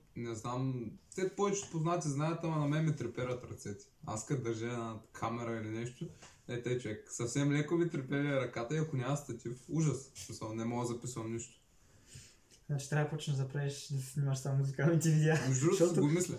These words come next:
Speaker 2: музикалните видеа е хубаво да, такова да има такъв, а,
Speaker 1: Да, да, да.
Speaker 2: шейки ефект.
Speaker 1: Тръгнахме да си говорим сега за снимане, за филмово изкуство. Кажи ми ти от колко време снимаш и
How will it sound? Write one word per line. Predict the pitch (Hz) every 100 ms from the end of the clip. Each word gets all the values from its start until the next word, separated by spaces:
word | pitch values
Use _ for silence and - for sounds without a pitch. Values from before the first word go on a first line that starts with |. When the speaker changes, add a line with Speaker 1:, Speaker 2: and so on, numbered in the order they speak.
| 156
Speaker 2:
музикалните | 147 135 165 160 170 151
видеа | 156
е | 160
хубаво | 151 151 151
да, | 139 131
такова | - - 143 135
да | 131
има | 135 127
такъв, | - 131 - - - - - -
а, | 131
Speaker 1:
Да, | 123 120 120 131
да, |
да. | 135 127
Speaker 2:
шейки | 131 131
ефект. | 123 120 123 - - - - - - 339 349 - - - - - -
Speaker 1:
Тръгнахме | 175 190 185
да |
си | 175 139
говорим | 139 147 131
сега | 135 131
за | 123
снимане, | 123 135 139 131 117
за | 110 107 107 - - - -
филмово | 131 135 123 104
изкуство. | - 139 131 - 143 131
Кажи | 117 117 139
ми | 185
ти | 185 190
от | 190 -
колко | 170 185 180
време | 175 170
снимаш | 135 139 139 151 - -
и | 123 117